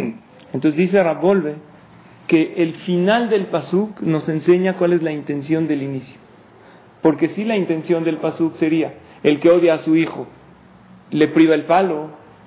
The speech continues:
¿cómo debería de terminar? "Josech shivto soneveno, veohabo makeu". Así debería ser. "Y el que lo ama, le pega". Así no dice el pasuk.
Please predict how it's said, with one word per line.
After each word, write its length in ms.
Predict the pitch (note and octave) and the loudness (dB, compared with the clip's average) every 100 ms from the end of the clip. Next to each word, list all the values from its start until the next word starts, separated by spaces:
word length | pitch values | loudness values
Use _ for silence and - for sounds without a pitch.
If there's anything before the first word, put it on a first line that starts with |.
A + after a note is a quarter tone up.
| - | -10
¿cómo 180 | - F3+ | 2 4
debería 320 | F3+ D#3+ E3+ | 4 4 4
de 160 | E3+ D3+ | 2 -2
terminar? 560 | D3+ C#3+ D3+ D3 C#3 C#3 - - | -2 -2 -2 -2 -4 -8 -20 -18
"Josech 440 | - D3+ D3 G#3 | -2 0 2 0
shivto 560 | G#3 F#3 D3+ E3+ F3+ B3 | 0 -6 0 0 2 0
soneveno, 560 | - F3+ F3 E3 D#3+ D3 B2 - | 0 2 2 2 -2 -8 -14 -12
veohabo 640 | B2+ E3 E3+ D#3+ D3 F#3+ A#3+ | 2 4 6 2 2 0 0
makeu". 460 | F3+ D#3 F#3+ D#3 A#2+ - - | -2 2 2 2 -2 -14 -4
Así 160 | B2 C#3+ | 0 2
debería 380 | E3 D#3 E3 | 2 2 0
ser. 200 | E3 E3+ - - - - - - _ _ | 0 -4 -6 -20 -20 -20 -20 -20 _ _
"Y 80 | D#3 | 4
el 100 | D#3+ | 6
que 120 | E3 | 6
lo 140 | E3+ | 8
ama, 260 | F#3+ F#3+ G#3+ | 6 4 2
le 120 | G#3+ | 2
pega". 280 | G3 F#3+ - | 4 2 2
Así 180 | - D#3+ | -6 0
no 100 | G#3 | 2
dice 160 | A3 E3+ | 2 0
el 40 | |
pasuk. 300 | D3 B2+ C3+ | -4 -4 -6